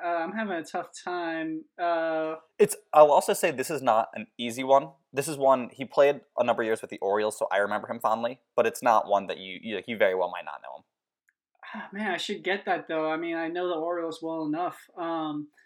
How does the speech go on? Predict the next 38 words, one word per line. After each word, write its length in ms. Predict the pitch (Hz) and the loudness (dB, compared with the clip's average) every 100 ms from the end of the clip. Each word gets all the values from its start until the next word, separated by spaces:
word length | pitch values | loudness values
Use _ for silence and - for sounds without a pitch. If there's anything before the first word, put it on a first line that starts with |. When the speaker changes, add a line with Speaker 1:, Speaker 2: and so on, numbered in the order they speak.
| _ _ _ _ _ _ _ _ _ _ _ _ _ _ - | _ _ _ _ _ _ _ _ _ _ _ _ _ _ -18
Speaker 1:
<sighs> 640 | - - - - _ _ | -16 -16 -18 -20 _ _
do 80 | 185 | 0
you 60 | 180 | 2
have 140 | 170 | 2
any 160 | 170 170 | 0 0
other 160 | 160 | -4
hints? 520 | 156 190 190 190 - 160 | -4 -4 -4 -6 -10 -4
I, 120 | 170 | -2
I, 160 | 180 185 196 160 | 0 0 -2 -6
I 60 | - | -6
feel 180 | - 208 | -2 0
like 160 | 190 170 | 0 0
I, 160 | 175 165 - - | -2 -4 -12 -10
I 100 | 170 | -8
want, 320 | 165 190 185 | 2 2 2
I 100 | 180 | -2
wanna 240 | 175 196 202 | 0 2 2
get 240 | 196 185 | 2 0
this. 200 | 170 170 | -2 -2
I 60 | 180 | 0
don't 180 | 185 190 | 0 0
wanna 180 | 185 | -2
hear 280 | 175 190 170 | -2 -2 0
it 100 | 156 | -2
yet, 260 | 151 147 147 - | -4 -6 -8 -8
but 320 | 156 151 - _ _ _ _ - | -6 -6 -12 _ _ _ _ -2
do 60 | |
you 80 | 156 | 4
have 260 | 151 135 127 | 8 8 8
any 100 | 117 | 2
Speaker 2:
Um, 60 | |
Speaker 1:
hints? 380 | 151 156 - _ _ _ _ _ _ _ _ _ | -8 -14 -18 _ _ _ _ _ _ _ _ _
Speaker 2:
okay, 240 | - 104 113 | -4 -4 -6
so 440 | - 139 127 120 117 | 0 4 4 2 2
probably 220 | 143 139 | 4 6
the 180 | 143 107 _ _ _ - | 4 0 _ _ _ 2
biggest 420 | 135 143 165 175 - | 4 4 2 -6 -8
hint 220 | 185 | -10